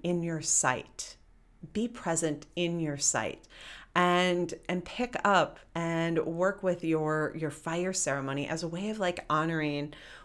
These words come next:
what has been fallen, what has been laid down upon the earth, what looks outwardly messy." And, um, I found that I, I did a lot of,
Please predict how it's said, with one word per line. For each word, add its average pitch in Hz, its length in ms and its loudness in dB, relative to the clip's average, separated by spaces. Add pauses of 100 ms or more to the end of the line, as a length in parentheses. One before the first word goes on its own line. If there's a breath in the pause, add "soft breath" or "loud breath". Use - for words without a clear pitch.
what 170 240 2
has 160 240 0
been 147 320 0
fallen, 135 640 -2 (180)
what 156 280 -2
has 151 240 -2
been 143 560 0
laid 151 440 0
down 135 240 2
upon 123 260 -6
the 127 160 -8
earth, - 240 -4
what - 260 -4 (480 loud breath)
looks 170 460 2 (140)
outwardly 160 580 4
messy." 156 640 0 (160)
And, 175 640 0
um, 165 480 -2
I 170 80 -2
found 240 480 2 (120)
that 156 420 2 (580 loud breath)
I, 180 560 6
I 185 60 0
did 190 200 2
a 185 60 6
lot 170 360 0
of, 339 240 2